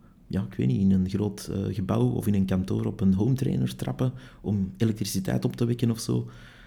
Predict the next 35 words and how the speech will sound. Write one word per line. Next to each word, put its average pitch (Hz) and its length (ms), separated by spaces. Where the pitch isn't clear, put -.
Misschien, 127 420
eh, 120 180
verzinnen 127 320
ze 120 80
daar 123 140
nog 127 160
wel 117 140
leuke 135 260
dingen 131 240
mee 135 140
die 117 140
nuttiger 139 320
zijn 127 340
dan, 110 300
eh, 104 100
stempeltjes 117 540
op 110 120
een 104 80
papier 101 320
zetten. 120 300
Maar, 107 400
eh, 104 200
ja, 110 260
dus 151 160
in 165 120
Bologna, 175 680
waar 131 280
we 131 60
ons 127 380
verhaal 123 300
begonnen 113 400
in 123 120
Italië, 123 520
ehm, 113 680
ja, 95 260